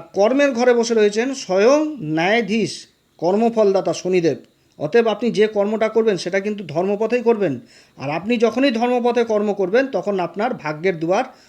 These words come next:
অটোমেটিক খুলে যাবে এবং ভাগ্য যথেষ্ট আপনাকে সাথ দিবে। দেবগুরুর এই দৃষ্টি নবম ঘরে পড়ার দরুন যে সমস্ত উচ্চ শিক্ষার্থীরা বিদেশে যাওয়ার এতদিন ধরে চেষ্টা করছিলেন শিক্ষা লাভের জন্য, তাদের কিন্তু এই সময় যাত্রা হবে।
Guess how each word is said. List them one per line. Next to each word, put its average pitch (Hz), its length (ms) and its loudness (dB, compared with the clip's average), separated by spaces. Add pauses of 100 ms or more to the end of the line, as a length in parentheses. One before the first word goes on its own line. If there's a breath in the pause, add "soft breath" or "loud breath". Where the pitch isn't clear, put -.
(220 soft breath)
অটোমেটিক 254 640 2
খুলে 220 200 2
যাবে 190 240 4
এবং 202 220 -2
ভাগ্য 170 420 -2
যথেষ্ট 240 360 0
আপনাকে 226 400 -2 (440 soft breath)
সাথ 214 260 -2
দিবে। 156 360 -2 (420 soft breath)
দেবগুরুর 233 600 -2 (520)
এই 269 180 2
দৃষ্টি 254 520 -2
নবম 208 340 0
ঘরে 220 200 0
পড়ার 202 360 -2
দরুন 170 460 -4 (220)
যে 160 140 -6
সমস্ত 208 320 -6
উচ্চ 220 260 -4
শিক্ষার্থীরা 233 580 -2
বিদেশে 202 340 -2
যাওয়ার 196 240 2
এতদিন 185 300 -2
ধরে 175 160 -2
চেষ্টা 175 320 -4
করছিলেন 175 360 -6
শিক্ষা 165 320 -8
লাভের 156 240 -2
জন্য, 156 380 -8 (1000 soft breath)
তাদের 214 280 2
কিন্তু 226 280 -2
এই 202 100 4
সময় 190 220 -4
যাত্রা 165 360 -4
হবে। 143 320 -4